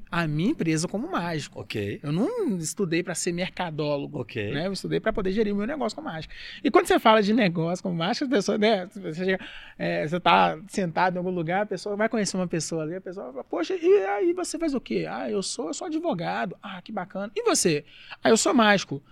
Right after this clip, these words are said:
Speaker 1: "Não, mas, é, o seu trabalho, profissão, você trabalha com o quê?" "Ah, <laughs> eu sou mágico."
Speaker 2: O cara leva a, a, a, a, a profissão do mágico, né, como se fosse uma brincadeira sempre, né?
Speaker 1: Sim, sim. E, e, e eu, durante muitos anos, eu coloquei isso na minha cabeça.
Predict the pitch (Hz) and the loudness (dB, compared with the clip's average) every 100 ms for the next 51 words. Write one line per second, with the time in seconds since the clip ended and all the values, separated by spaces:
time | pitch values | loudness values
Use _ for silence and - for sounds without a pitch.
0 | - - 196 156 151 143 - - 175 - | -6 2 4 4 2 0 -4 -6 -4 -4
1 | 170 196 185 139 139 131 151 - - 120 | -2 0 2 2 0 0 -2 -2 -4 -6
2 | - - 147 156 170 196 - - - - | -8 -2 0 0 0 -2 -4 -8 -10 -10
3 | - - - - 202 285 - 233 285 - | -4 2 4 8 8 8 6 6 4 0
4 | 147 - - 131 131 127 131 135 139 127 | -4 -4 -2 0 2 2 0 -2 -2 -4
5 | 123 127 127 120 113 120 135 - 127 127 | -4 -6 -6 -6 -4 -4 -6 -4 -4 -2
6 | 120 113 - 156 - - 175 180 143 147 | -2 -4 -2 -2 -2 -4 -2 -2 -2 -2
7 | 143 170 135 120 139 165 151 151 160 143 | -2 -2 -4 -6 -6 -6 -6 -6 -4 -4
8 | 175 165 147 156 - 160 147 120 120 117 | -4 -2 0 -2 -2 -6 -8 -8 -10 -10
9 | - - 254 294 - - 226 277 - - | -8 -2 0 -2 -4 -6 -4 -4 -6 -2
10 | 208 240 220 196 208 208 190 170 165 190 | 2 4 4 4 2 4 2 0 -4 -2
11 | 196 202 208 269 - _ - 330 311 220 | -2 -2 -4 -6 -8 _ 0 6 8 8
12 | 285 285 226 202 233 359 277 175 165 185 | 2 2 4 6 6 4 0 0 0 -2
13 | 202 254 320 311 269 226 240 233 - 269 | -4 -4 -4 -2 -4 -4 -4 -4 -2 -2
14 | 202 | -2